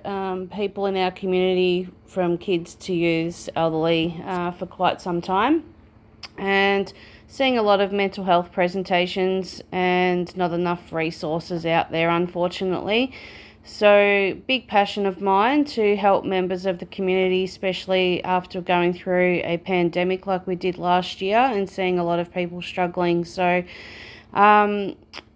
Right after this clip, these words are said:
I have decided that I am going to start doing podcasts and interviews on, um, people that have actually been through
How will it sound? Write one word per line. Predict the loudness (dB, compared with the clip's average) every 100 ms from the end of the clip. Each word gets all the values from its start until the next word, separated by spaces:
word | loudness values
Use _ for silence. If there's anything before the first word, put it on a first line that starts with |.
| _ _ _ _ _ _ -20 0
I | 6 8 8 6 2 2
have | 0 0
decided | -10 -2 2 2 2 0 2
that | 4 4 4 -4 -8 -6 -2
I | 0
am | 2 2 2
going | 0 0 0
to | -4 -8
start | 0 2 2 0
doing | -2 -2
podcasts | 0 -2 0 2 2 0 -6 -2
and | -2
interviews | 0 -2 -4 -4 0 0 0
on, | 0 2 2 2 0 0
um, | 0 -2 -2
people | -2 -4 -2
that | -2
have | 0 -2
actually | -4 -4 0 2 2
been | 0 0 0 -2
through | -2 0 2 2